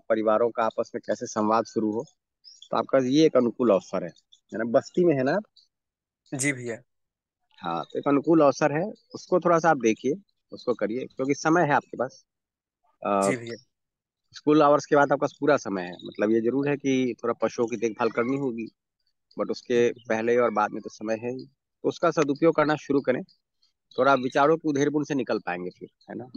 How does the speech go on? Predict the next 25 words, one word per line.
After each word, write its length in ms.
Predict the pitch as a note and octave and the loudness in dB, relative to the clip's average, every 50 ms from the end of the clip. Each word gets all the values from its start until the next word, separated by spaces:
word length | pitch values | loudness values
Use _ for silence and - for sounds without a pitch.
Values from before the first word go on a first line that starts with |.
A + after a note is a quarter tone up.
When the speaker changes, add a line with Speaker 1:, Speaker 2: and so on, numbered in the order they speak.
| - _ _ _ _ _ _ _ _ _ _ _ - _ - | -20 _ _ _ _ _ _ _ _ _ _ _ -20 _ -16
Speaker 2:
ठीक 180 | - B2+ A#2+ - | -14 -14 -12 -2
Speaker 1:
ये 180 | - C#3 D#3 D3+ | 2 4 4 4
Speaker 2:
भैया। 440 | A#2 - _ _ _ _ _ F#2 | 2 -2 _ _ _ _ _ -20
Speaker 1:
भाव 440 | F#2+ - - - B2 C3 D#3 F3+ F#3+ | -20 -18 -8 0 2 4 4 4 4
को 220 | F#3 - - F#3 E3 | 2 4 2 2 4
सजगता 440 | - D3 C3 C3+ B2 - - F3 | 2 2 2 2 0 2 0 0
से 80 | E3 E3+ | 0 2
देखने 320 | C#3+ D3 C#3 - D#3+ D#3 | 2 2 2 2 2 0
के 100 | C#3+ C#3+ | 0 2
लिए 80 | D3 D3+ | 0 0
भागीदारी 520 | C3+ A2 - A2+ A#2 B2 B2 C3+ C#3+ D#3 | 0 0 -4 -4 -4 -2 -2 0 0 0
बहुत 200 | C#3+ C3 B2+ A#2+ | -2 -2 -4 -4
जरूरी 300 | A2 A2 G2 F#2+ G2 A2+ A2+ C#3+ | -4 -6 -8 -6 -8 -6 -2 -2
है, 60 | C#3 | -4
भाव 340 | B2+ G#2 - A#2 B2 C#3 D3+ | -4 -4 -2 0 0 0 0
भागीदारी 560 | C3 - A2+ A2+ A2+ G#2+ A2+ A#2 B2+ C3 C#3+ | 0 -4 -6 -6 -4 -4 -4 -4 -4 -4 -8
के 200 | - - A2 G#2+ - - _ | -4 -2 -2 -2 -2 -6 _
साथ 200 | - - G#2+ A2 | -10 -6 -6 -6
ही 140 | - - C3+ | -4 -6 -6
जुड़ा 200 | G#2+ G2 F2 E2+ | -6 -4 -4 -4
हुआ 140 | E2+ F2 E2 | -4 -4 -6
है। 240 | E2+ - _ _ _ _ _ _ _ _ _ _ _ _ _ _ _ _ _ _ _ _ _ _ | -10 -12 _ _ _ _ _ _ _ _ _ _ _ _ _ _ _ _ _ _ _ _ _ _
तो 60 | B2+ | -4
अभी 220 | A2+ A2+ A#2+ C#3 C3+ | -2 0 0 0 0
हम 280 | C3+ C#3 B2+ B2 - | 0 0 0 -2 -4